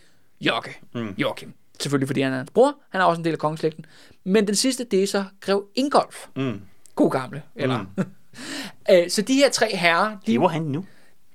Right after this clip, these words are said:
Speaker 1: Ja, gør han ikke det? Ja, nu er jeg i tvivl. Men,
Speaker 2: Ja.
Speaker 1: altså, han, men, men, han, øh, men han er jo en anden del af kongeslægten, kan man sige.
Speaker 2: Ja.
Speaker 1: Men de her tre mænd,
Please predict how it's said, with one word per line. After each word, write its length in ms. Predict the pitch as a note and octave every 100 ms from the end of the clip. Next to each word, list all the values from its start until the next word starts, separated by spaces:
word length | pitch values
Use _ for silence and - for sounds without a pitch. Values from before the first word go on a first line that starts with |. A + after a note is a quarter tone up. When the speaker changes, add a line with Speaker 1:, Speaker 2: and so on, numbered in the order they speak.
| A2+ A#2+
Speaker 1:
Ja, 140 | F3+ A#3
gør 80 | C4+
han 100 | D#4
ikke 120 | D#4+ D#4+
det? 80 | D4+ - -
Ja, 120 | D#3+ F#3
nu 60 |
er 40 | A3+
jeg 60 |
i 40 | F#3
tvivl. 220 | F3 G3
Men, 120 | G3
Speaker 2:
Ja. 40 |
Speaker 1:
altså, 140 | G3 G#3
han, 240 | G3+ A#3 G#3+
men, 140 | A3+ G#3+ -
men, 160 | A3+ G#3+
han, 140 | B3 C#4
øh, 180 | B3 G3+ - -
men 120 | G#3
han 100 | A3+
er 60 | C4
jo 60 | A3+
en 80 |
anden 160 | G3+ A3+
del 100 | F#3+
af 60 | C#3+
kongeslægten, 480 | C#3 C3+ B2+ C#3+
kan 120 | B2+ A#2+
man 80 |
sige. 180 | C3+ B2+ -
Speaker 2:
Ja. 100 | A#2 - - -
Speaker 1:
Men 160 | G3
de 60 | A3+
her 160 | C#4+ C#4
tre 260 | - A#3
mænd, 220 | G3 C3+